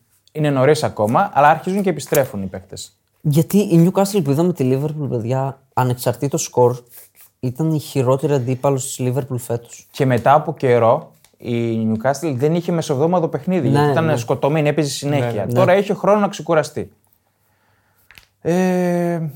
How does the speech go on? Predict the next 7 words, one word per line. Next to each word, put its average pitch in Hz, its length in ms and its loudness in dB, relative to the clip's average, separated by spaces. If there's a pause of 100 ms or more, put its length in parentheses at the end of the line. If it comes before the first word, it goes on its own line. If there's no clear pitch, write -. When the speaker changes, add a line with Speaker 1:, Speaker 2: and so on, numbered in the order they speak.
(180)
Speaker 1:
τι 220 160 2
άλλο, 185 380 4 (160)
για 151 160 0
τη 156 220 -4
City, 196 580 2 (1080)
εντάξει, - 240 -10
ο 151 40 -4